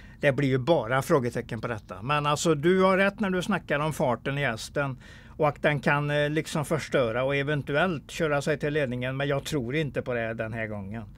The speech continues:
Jag vill se det först. Men, eh, Carl-Johan Jeppsson ska man ju inte heller,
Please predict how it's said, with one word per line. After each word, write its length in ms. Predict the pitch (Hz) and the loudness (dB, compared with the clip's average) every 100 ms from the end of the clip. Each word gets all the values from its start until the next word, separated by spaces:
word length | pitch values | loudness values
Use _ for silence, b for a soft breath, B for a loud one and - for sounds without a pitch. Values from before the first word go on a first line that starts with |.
| B B B B | B B B B
Jag 180 | 151 147 | 2 6
vill 160 | 165 | 4
se 300 | 143 - 123 | 4 0 0
det 140 | 117 143 | 0 0
först. 320 | 117 101 - - B B B | -2 -6 -10 -18 B B B
Men, 280 | 147 160 160 | 2 4 4
eh, 340 | 151 156 151 | 4 4 0
Carl-Johan 420 | 156 156 156 156 156 | -2 -2 2 2 2
Jeppsson 360 | 131 - 160 | 0 -4 -6
ska 180 | - 165 | -4 -2
man 120 | 170 | 0
ju 60 | 185 | -2
inte 160 | 170 | -2
heller, 300 | 139 113 117 | -2 -2 -6